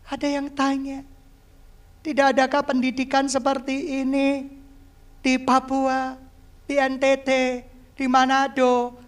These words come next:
di Medan? Kapan bukanya?" Kita dengan iman berkata, "Ya, suatu saat nanti. Ya, suatu saat nanti."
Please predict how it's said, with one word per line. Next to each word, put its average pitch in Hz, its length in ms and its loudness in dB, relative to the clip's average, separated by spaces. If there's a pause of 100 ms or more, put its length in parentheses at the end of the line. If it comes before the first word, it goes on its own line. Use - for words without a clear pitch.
di - 80 -2
Medan? 247 800 0 (1500)
Kapan 285 640 2
bukanya?" 247 960 2 (2500)
Kita 240 320 -2
dengan 208 240 0
iman 196 320 -6
berkata, 180 560 -6
"Ya, 175 400 2
suatu 160 320 -10
saat 165 400 -10
nanti. 156 640 -14 (400)
Ya, 190 480 2
suatu 170 400 -6
saat 160 480 -8
nanti." 143 500 -12